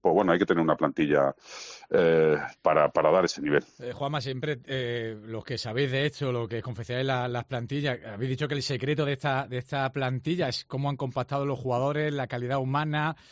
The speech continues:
Speaker 2: eh, lo que hay en el vestuario. Claro, este año han, han habido movimientos obligados con la retirada de Will Thomas,
Speaker 1: Ujú.
Speaker 2: la salida de,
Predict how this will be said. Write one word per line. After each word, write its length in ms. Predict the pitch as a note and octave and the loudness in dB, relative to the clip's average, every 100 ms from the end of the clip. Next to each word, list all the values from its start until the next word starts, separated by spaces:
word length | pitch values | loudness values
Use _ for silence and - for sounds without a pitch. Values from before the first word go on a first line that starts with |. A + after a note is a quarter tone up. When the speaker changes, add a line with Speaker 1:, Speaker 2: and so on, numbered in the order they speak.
| - | -20
Speaker 2:
eh, 140 | - C3 | -8 -4
lo 160 | C3 | -4
que 100 | A#2 | -2
hay 40 | C3+ | -2
en 80 | C#3 | 0
el 100 | C3+ | -2
vestuario. 400 | B2+ C#3 D#3 D3+ | -2 0 -2 -2
Claro, 180 | B2+ | -6
este 140 | A#2 C3 | -4 -2
año 260 | C#3 C#3 - | -2 -2 -2
han, 200 | C3 C3+ | -4 -4
han 200 | C3+ C#3 | -2 0
habido 300 | C#3 C#3 C#3+ | 0 0 -2
movimientos 600 | C#3+ C#3 C3 E3+ D#3+ C#3 | 0 0 0 0 -2 -2
obligados 460 | C3 B2+ C#3+ C#3 B2+ | -2 0 0 -2 -4
con 120 | B2+ | -6
la 60 | |
retirada 360 | A#2+ A2+ C3 B2+ | -6 -6 -6 -4
de 140 | B2 | -6
Will 200 | A#2+ B2 | -6 -6
Thomas, 280 | A2 F#3+ - | -4 2 4
Speaker 1:
Ujú. 60 | G#2+ | 4
Speaker 2:
la 100 | - | 2
salida 360 | C3+ C3+ C3+ | -4 -4 -2
de, 220 | C3 B2+ | -2 -4